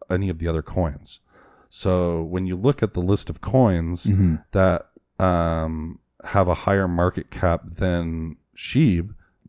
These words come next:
Speaker 1: it's Polkadot, Solana,
Speaker 2: Mm-hmm.
Speaker 1: Cardano, Ethereum, and Bitcoin. That's it.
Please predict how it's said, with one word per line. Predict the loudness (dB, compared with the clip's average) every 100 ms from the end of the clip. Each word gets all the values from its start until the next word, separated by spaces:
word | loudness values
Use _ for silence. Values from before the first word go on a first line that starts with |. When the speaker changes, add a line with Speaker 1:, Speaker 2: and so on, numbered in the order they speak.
| -4
Speaker 1:
it's | -4 -4
Polkadot, | -6 -2 0 0 4 4 2 -4 _ _ _
Solana, | -8 -4 -2 -2 -2 0 0 0
Speaker 2:
Mm-hmm. | -2 0 2
Speaker 1:
Cardano, | 2 0 0 0 -2 -4 -6 -12
Ethereum, | -8 -4 -2 -2 -4
and | -6 -4
Bitcoin. | -4 -6 -10 -4
That's | -4 -2
it. | -4